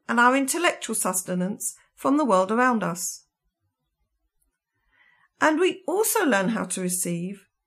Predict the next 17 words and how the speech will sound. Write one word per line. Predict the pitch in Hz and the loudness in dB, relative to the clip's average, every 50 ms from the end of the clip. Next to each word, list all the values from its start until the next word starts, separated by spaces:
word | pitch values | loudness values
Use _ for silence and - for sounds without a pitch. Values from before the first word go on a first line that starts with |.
| _ _ _ _ _ _ - | _ _ _ _ _ _ -4
not | - 370 381 - - - | -4 -2 -2 -2 2 4
only | 320 339 349 349 349 349 | 4 4 4 4 2 0
the | 277 311 | 0 0
necessities | 277 - 185 - - - 370 370 - - - - 226 196 180 | 0 2 2 0 0 0 -2 -2 -4 -4 -4 -4 -2 -2 -2
of | 185 180 185 | -4 -4 -2
life, | 180 170 165 170 180 180 - - - _ _ _ _ _ _ _ _ _ _ _ _ _ 277 | -2 -2 -2 -2 -4 -6 -10 -16 -20 _ _ _ _ _ _ _ _ _ _ _ _ _ -4
but | - - - | -2 0 0
also | - - - 349 415 440 - - 466 466 440 | 0 0 0 2 2 2 2 2 2 2 0
things | - - 330 269 277 285 269 | 0 0 0 2 2 2 0
that | - 269 | 0 -2
we | - 277 | -4 -4
could | 269 - 294 240 | -2 -2 -2 0
in | 285 285 | 0 -2
fact | 269 - - 226 220 220 - - - - - | -2 0 2 2 2 2 0 -8 -14 -12 -6
do | - 233 226 | -4 -2 -2
without. | 214 247 240 277 - 190 160 - - - - - - _ _ _ _ _ _ _ _ _ _ _ _ _ _ _ _ _ _ _ _ _ _ _ | 0 0 2 2 2 2 0 -2 -8 -14 -18 -18 -18 _ _ _ _ _ _ _ _ _ _ _ _ _ _ _ _ _ _ _ _ _ _ _
This, | - - 202 226 277 349 - - - - - | -8 -2 0 0 0 0 0 -2 -4 -6 -8